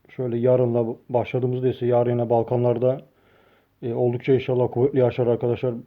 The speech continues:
bekleniyor şu andaki görüntüye göre. Evet, şöyle gök gürültüsü durumuyla bakalım arkadaşlar ki bayağı bir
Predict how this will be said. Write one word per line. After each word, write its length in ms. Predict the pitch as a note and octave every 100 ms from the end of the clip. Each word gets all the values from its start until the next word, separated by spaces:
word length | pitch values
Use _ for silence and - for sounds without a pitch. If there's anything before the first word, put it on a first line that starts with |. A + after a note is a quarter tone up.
| A#2+
bekleniyor 480 | A2+ C3 A#2 A#2 G#2+
şu 160 | A#2+
andaki 320 | A#2 A2 -
görüntüye 360 | A#2+ A2 G#2 A#2+
göre. 220 | A2+ A#2+ - _ _ _ _ _ _ _ _ _ _ _ -
Evet, 140 | B2+
şöyle 200 | - B2+
gök 200 | A#2+ B2+
gürültüsü 420 | C3+ A#2+ - C3 A#2+
durumuyla 340 | B2 A#2+ B2
bakalım 320 | A2+ B2 A#2
arkadaşlar 480 | A2 A#2 A2 C3+ B2+
ki 200 | B2+ A2+
bayağı 320 | A#2+ B2+ A#2+
bir 180 | B2